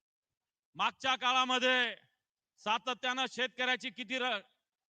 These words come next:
रकमेची बाकी आहे मी तुम्हाला सांगितलं,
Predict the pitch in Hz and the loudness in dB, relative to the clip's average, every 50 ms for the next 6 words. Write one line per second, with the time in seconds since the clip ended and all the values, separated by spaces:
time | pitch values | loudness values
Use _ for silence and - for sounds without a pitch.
0 | _ _ - - 214 226 - 254 247 254 254 220 - 254 254 202 240 240 233 - | _ _ -8 -6 -6 -6 -4 -4 -4 -4 -4 -4 -4 -4 -2 -2 -2 -2 -2 -2
1 | 277 254 247 254 247 262 254 247 247 254 254 180 220 233 233 240 262 202 262 262 | -4 -4 -4 -4 -6 -4 -2 0 0 0 -2 -2 -4 -6 -6 -6 -6 -4 -2 -2
2 | 254 247 226 | -2 -2 -4